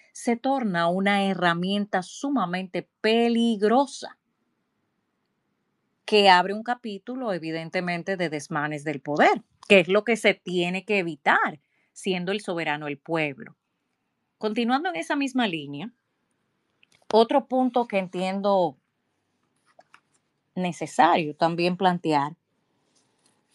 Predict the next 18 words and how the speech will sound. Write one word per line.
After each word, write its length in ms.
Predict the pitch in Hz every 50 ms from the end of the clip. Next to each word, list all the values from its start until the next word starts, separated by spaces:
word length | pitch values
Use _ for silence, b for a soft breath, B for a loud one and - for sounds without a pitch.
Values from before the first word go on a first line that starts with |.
| _ _ -
es 260 | 233 247 240 226 -
que 160 | _ 202 185
la 180 | 185 185 175 175
ley 280 | 180 202 247 311 320
uno 200 | 330 320 320 320
guion 260 | 262 247 240 240 240
veinticuatro, 920 | 233 247 233 226 - 202 - - 175 170 165 156 147 139 - 147 147 165 - _ _ _ _ -
que 200 | - 165 151 -
creaba 400 | - 160 160 156 160 165 185 185
la 520 | 185 180 175 170 165 156 147 139 135 - _ _ _ _ _ _ _ _ _ _ _
nueva 420 | 180 170 170 170 170 175 190 185 180
D 100 | 190 185
N 160 | 185 185 175
I, 240 | 151 135 - 165 - _ _ _ _ _ _ _ _ _ _ _ _ _ _ _ _ _ - _ _ _ _ _ _ _ _
guarda 760 | - 190 170 185 220 254 302 320 330 294 311 311 320 320 - _ _ _ _ _ _ _ _ _ _ _ _ _ _ _ _ _ _ _ _ _
una 380 | - 285 330 339 339 349 339 330
similitud 960 | - - - 226 214 208 202 196 190 185 180 - _ _ - 240 285 359 392 _ _ _ _ _ _ _ _ _ _ _ _ _ _ _ _ _ _ _ _ _ _ _ _ _ _ _ _ _ _ -
escandalosa 800 | 185 180 - 185 180 175 165 156 156 202 269 - - - -